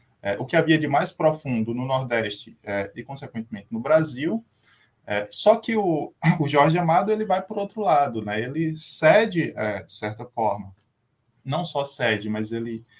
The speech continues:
é, compra essa ideia de usar a sua literatura como forma de,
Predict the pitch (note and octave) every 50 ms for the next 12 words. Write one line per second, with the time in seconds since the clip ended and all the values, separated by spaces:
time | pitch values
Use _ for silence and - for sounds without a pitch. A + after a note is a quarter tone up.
0 | _ _ _ _ - - - G#3+ G#3+ - - _ - E3 D#3+ - - F3 F#3 G#3+
1 | B3+ B3 - G#3 E3+ D3 C#3 C3+ - - E3 D#3 C3+ B2+ B2+ C3 C#3+ E3 F#3 F3+
2 | F3 E3 F#3 G3 G3 D#3+ D#3 D#3 E3 G#3 A#3 A3+ - G3 E3+ E3 D#3+ D#3 D3+ C#3+
3 | C#3+ C#3+ C#3+ - D3+ D3 E3 F3+ F3+ - G3+ G3 G3+ G#3 G3+ - - - D#3 D3
4 | D#3+ F3 F3+ F#3 F#3 E3 B2+ A#2+ A#2 A#2+ B2+ C#3+ E3+ -